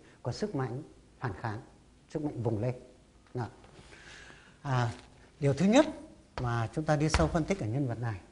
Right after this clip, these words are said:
A Phổ cũng là hiện thân của những đau khổ. Hiện thân đau khổ. Hiện thân đau khổ. Mà cái, à, khi nói về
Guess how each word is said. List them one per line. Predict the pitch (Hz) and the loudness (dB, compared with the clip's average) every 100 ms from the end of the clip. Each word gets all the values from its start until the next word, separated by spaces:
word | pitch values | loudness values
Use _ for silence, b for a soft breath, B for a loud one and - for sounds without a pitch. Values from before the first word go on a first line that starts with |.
| - - b b b b | -20 -20 b b b b
A | - 180 | 4 6
Phổ | 175 143 120 | 8 8 8
cũng | 120 185 185 | 4 4 6
là | 127 | 4
hiện | 113 190 220 165 | 6 6 6 6
thân | 202 202 202 - - - | 8 8 4 -4 -10 -4
của | 117 | 0
những | 104 185 | 0 2
đau | 165 170 | 4 2
khổ. | - 120 90 - - - - - - - - - - - - - - - | 2 0 0 -6 -10 -10 -8 -8 -6 -4 -6 -8 -14 -10 -10 -10 -18 -10
Hiện | 180 131 | -8 -4
thân | 180 180 | 0 6
đau | 190 | 6
khổ. | 190 - 110 - - - - - - - - - - - - - - - - - - - - - - - - - - - - - - - - - - _ - - - - | 6 2 0 -2 -8 -8 -8 -10 -10 -10 -16 -20 -16 -12 -12 -16 -20 -20 -20 -20 -20 -20 -20 -14 -14 -12 -10 -10 -10 -20 -20 -20 -20 -20 -20 -20 -20 _ -10 -10 -10 -4
Hiện | 165 160 | -2 2
thân | 170 | 4
đau | 175 196 | 6 6
khổ. | 190 135 92 - - - - B B B - | 6 0 0 -6 -20 -20 -20 B B B 2
Mà | 143 143 | 4 4
cái, | 185 202 B B B B | 4 0 B B B B
à, | - 151 135 | 4 6 8
khi | 214 | 10
nói | 185 214 269 | 12 12 12
về | 170 135 147 190 | 10 8 4 0